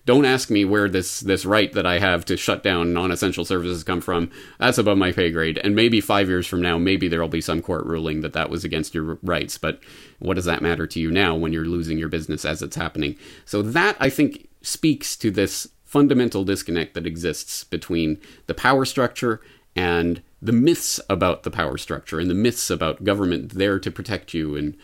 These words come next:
and to be your friend and all of this that we're given to basically placate the public. Because ultimately, I think the political structure that exists is just a type of,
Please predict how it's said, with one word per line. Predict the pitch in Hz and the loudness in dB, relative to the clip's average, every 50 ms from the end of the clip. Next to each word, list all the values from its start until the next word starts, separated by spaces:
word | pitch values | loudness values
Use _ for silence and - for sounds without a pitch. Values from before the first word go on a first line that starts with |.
| - - - _ - | -20 -20 -20 _ -8
and | - 85 | -8 -6
to | - 95 85 | -6 -4 -2
be | 90 95 | 0 0
your | 92 92 87 85 | 0 0 0 -2
friend | - - 87 82 78 76 76 - - - | -2 -2 -2 0 0 0 -2 -4 -6 -8
and | - 85 82 - | -6 -4 -4 0
all | - 95 101 95 | 0 0 0 0
of | 87 85 | 0 0
this | 98 90 82 - | 0 0 0 -2
that | - 82 - - | -4 -4 -4 -4
we're | 92 92 | -4 -2
given | 92 101 104 92 90 87 80 - - - - - - | 2 2 2 2 2 -2 -2 -4 -10 -20 -20 -12 -4
to | - 123 | -2 0
basically | 120 - 170 247 254 - 233 170 - 135 107 | 2 4 2 2 2 0 -2 -2 0 0 0
placate | 90 - - 101 107 113 - - 73 73 - - - - | 0 0 0 2 2 2 2 0 -4 -6 -6 -8 -14 -12
the | - - | -12 -10
public. | - - - - - - - - - - - | -10 -10 -8 -8 -10 -10 -12 -16 -20 -10 -6
Because | - 98 139 131 117 - - | -2 0 2 2 0 0 -4
ultimately, | - - 214 254 240 - 185 156 - - - 117 107 | 0 2 2 2 4 4 4 4 4 4 4 4 6
I | 104 107 | 6 4
think | - - 131 117 - - - - - - - - - - - | 4 4 2 2 2 -2 -16 -20 -20 -20 -20 -20 -20 -16 -8
the | 110 110 123 113 | 0 0 0 0
political | - - - 139 165 180 160 156 156 147 | 0 0 2 2 4 4 2 2 2 0
structure | - - 151 135 - - 135 117 | 2 2 0 0 0 0 0 0
that | 110 104 | 2 2
exists | 107 98 101 98 117 127 127 - - - - | 2 2 2 0 0 0 0 -2 -4 -4 -4
is | - 92 101 95 | 0 0 0 0
just | - 120 120 - - | 0 -2 -2 0 -2
a | 180 | -6
type | - - 123 107 - | -2 0 -2 0 2
of, | - 101 92 85 - - | 2 0 0 0 -4 -10